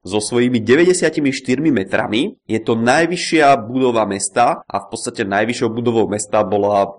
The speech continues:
po dobu tridsaťsedem rokov, pokiaľ si to dobre pamätám. Ale čo sa deje v tomto hoteli? Pretože najvyššia budova, je tam krásny výhľad na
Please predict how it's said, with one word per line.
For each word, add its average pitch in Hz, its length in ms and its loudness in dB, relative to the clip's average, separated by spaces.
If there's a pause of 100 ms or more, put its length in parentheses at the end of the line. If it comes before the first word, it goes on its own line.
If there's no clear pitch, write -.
(180)
po 92 400 -2
dobu 92 320 -6
tridsaťsedem 98 640 -6
rokov, 95 320 -6
pokiaľ - 240 -8
si 95 80 -10
to - 80 -8
dobre 98 240 -2
pamätám. 92 560 -8 (160)
Ale 202 400 2 (160)
čo 165 160 0
sa 165 160 2
deje 120 320 4
v - 160 -16
tomto 92 160 -6
hoteli? - 400 -8
Pretože 135 800 -2
najvyššia 123 400 0
budova, 107 400 2
je 92 80 -4
tam 95 400 -6
krásny 127 480 2
výhľad 107 640 -4
na 92 400 -4